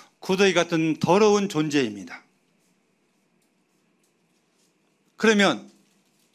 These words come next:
나는 사람이고 저 화장실에 있는 구더기인데 내가 저 구더기를 구원하기 위해서 내가 저 구더기가 된다고 하는 거예요. 그래서 똑같은 의미가 아닙니까?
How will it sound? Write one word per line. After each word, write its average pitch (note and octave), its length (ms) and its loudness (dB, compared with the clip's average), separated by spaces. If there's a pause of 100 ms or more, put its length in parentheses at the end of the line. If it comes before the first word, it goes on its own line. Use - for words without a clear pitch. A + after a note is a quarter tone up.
(720)
나는 A3 280 0
사람이고 A3 720 0 (600)
저 G#3 180 2
화장실에 A#3+ 520 2
있는 G#3 200 -2
구더기인데 F3 720 -2 (520)
내가 A3 260 2
저 A#3 140 0
구더기를 A#3 540 2
구원하기 A3+ 420 0
위해서 E3 460 -2 (240)
내가 F#3+ 220 0
저 G3 120 -4
구더기가 G3+ 580 -4
된다고 F3+ 340 -2
하는 C3+ 180 -8
거예요. G2+ 300 -20 (300)
그래서 G#3+ 220 -10 (120)
똑같은 D4 320 -2
의미가 G#3+ 220 0
아닙니까? F#3+ 480 -4